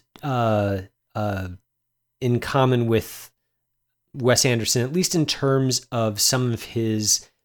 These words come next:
visual predilections. And I'm thinking, of course, of the Japanese director Yasujiro Ozu. Both he and Anderson share this,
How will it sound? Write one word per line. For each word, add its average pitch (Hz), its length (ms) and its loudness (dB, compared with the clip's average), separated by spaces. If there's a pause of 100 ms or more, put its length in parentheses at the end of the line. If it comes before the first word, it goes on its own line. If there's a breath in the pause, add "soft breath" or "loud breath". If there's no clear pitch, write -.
visual 113 600 2
predilections. 92 720 -4
And 113 80 -2
I'm 120 100 0
thinking, 123 460 2
of - 380 -16
course, 127 280 4
of 120 260 -4
the 113 120 2
Japanese 117 500 0
director 113 340 -4
Yasujiro 117 840 0
Ozu. 127 640 4
Both 107 200 -2
he 165 140 2
and 143 100 2
Anderson 127 500 -2
share 113 520 -2 (380 soft breath)
this, 117 640 0